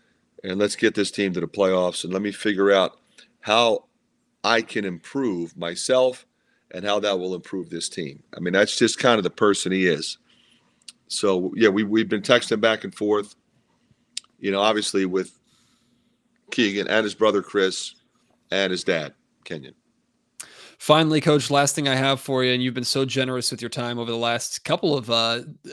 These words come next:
Speaker 2: appearances here on Locked On Kings, and I hope certainly it's not the last. Uh,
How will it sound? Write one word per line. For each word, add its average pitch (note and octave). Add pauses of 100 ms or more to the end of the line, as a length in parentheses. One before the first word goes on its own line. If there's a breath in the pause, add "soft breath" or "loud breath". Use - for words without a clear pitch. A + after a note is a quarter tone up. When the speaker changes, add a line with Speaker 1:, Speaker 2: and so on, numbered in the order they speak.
(100)
Speaker 2:
appearances C3
here B2+
on B2+
Locked A#2+
On A#2+
Kings, B2+
and A#2+
I A#2+
hope D3
certainly C#3+
it's B2
not C3
the C3
last. B2+ (320 loud breath)
Uh, C#3